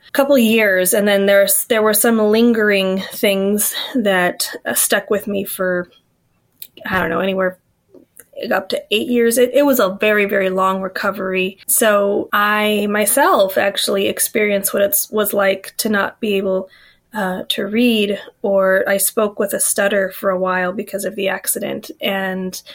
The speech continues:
I couldn't drive. And all of the sudden, all of the, all of my independence was kind of stripped from me, you know. And then, uh, when you're going through something like that,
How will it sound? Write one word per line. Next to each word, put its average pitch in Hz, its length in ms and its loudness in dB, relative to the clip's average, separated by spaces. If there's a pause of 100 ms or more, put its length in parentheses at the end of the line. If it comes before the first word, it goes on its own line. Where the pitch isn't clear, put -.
(140)
I 208 60 -8
couldn't 202 280 -2
drive. 185 800 -2 (440)
And 196 520 -2 (200)
all 233 400 4
of 220 120 0
the 208 80 0
sudden, 202 340 0
all 190 180 2
of 196 120 0
the, 196 400 -4
all 202 160 2
of 202 100 -4
my 196 140 -4
independence 202 680 -2
was 196 120 -8
kind - 200 -8
of - 120 -6
stripped - 320 -4
from 262 200 0
me, 285 360 0
you 262 160 4
know. 220 120 2
And 220 220 0
then, 220 300 0 (180)
uh, 208 160 0
when 247 160 4
you're 269 100 4
going 311 320 2
through 254 140 4
something 247 280 2
like 185 240 0
that, 208 400 0